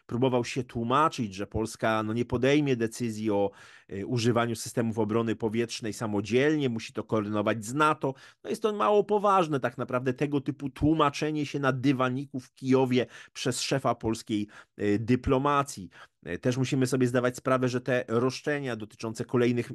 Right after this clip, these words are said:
ym, myśliwców mig dwadzieścia dziewięć i tak dalej, to nie jest kres, e, powiedziałbym, takich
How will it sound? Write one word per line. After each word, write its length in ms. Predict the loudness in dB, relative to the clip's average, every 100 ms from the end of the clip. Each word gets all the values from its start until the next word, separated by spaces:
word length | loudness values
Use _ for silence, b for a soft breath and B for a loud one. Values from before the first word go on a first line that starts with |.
| -12
ym, 260 | -14 -12
myśliwców 680 | -8 0 0 2 -2 0 -2
mig 180 | 0 -2
dwadzieścia 500 | 0 0 0 -2 -2
dziewięć 440 | 2 0 0 -4 -4
i 60 |
tak 180 | -6 -2
dalej, 320 | -2 0 -2 B B _
to 80 |
nie 220 | -10 -6 0
jest 320 | 0 0 _ b b _
kres, 580 | -2 2 4 2 -4 -14 b b _ _ _
e, 100 | -18
powiedziałbym, 560 | -6 0 2 4 2 2
takich 320 | 0 -2 -14